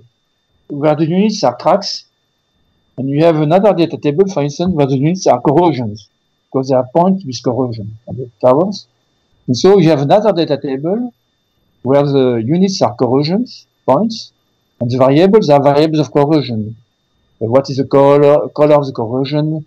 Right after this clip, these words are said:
how deep i-, is the corrosion, and so on, thickness of the corrosion, and so on.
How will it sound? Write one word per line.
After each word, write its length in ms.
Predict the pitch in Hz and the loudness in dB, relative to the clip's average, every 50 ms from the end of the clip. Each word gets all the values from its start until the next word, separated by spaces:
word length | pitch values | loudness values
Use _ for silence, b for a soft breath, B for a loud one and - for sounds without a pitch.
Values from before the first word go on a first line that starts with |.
| _ _ _ _ _ | _ _ _ _ _
how 220 | - 131 143 143 143 | 0 0 2 2 0
deep 280 | 139 117 147 151 160 151 - | 0 2 2 2 2 0 -2
i-, 40 | 135 120 127 - | -6 -6 -4 -4
is 220 | 135 135 135 127 | -2 -2 -2 -2
the 60 | 123 131 | -2 -2
corrosion, 600 | 135 127 123 123 135 131 127 147 147 147 147 131 - - | 0 0 2 2 0 0 0 0 0 0 0 -2 -4 -6
and 140 | 127 127 | -6 -6
so 140 | - - 110 | -4 -2 -2
on, 220 | 107 107 127 123 - - _ | -2 -4 -6 -10 -14 -10 _
thickness 380 | - 156 151 - 156 143 - - | -2 -2 0 2 0 0 0 0
of 100 | 123 120 | -4 -6
the 80 | 117 110 | -6 -4
corrosion, 500 | - 120 120 123 127 135 131 143 139 127 | -2 0 0 0 0 0 0 0 -2 -2
and 120 | 110 113 | -4 -4
so 120 | - 110 | -4 -6
on. 160 | 101 98 104 | -6 -6 -8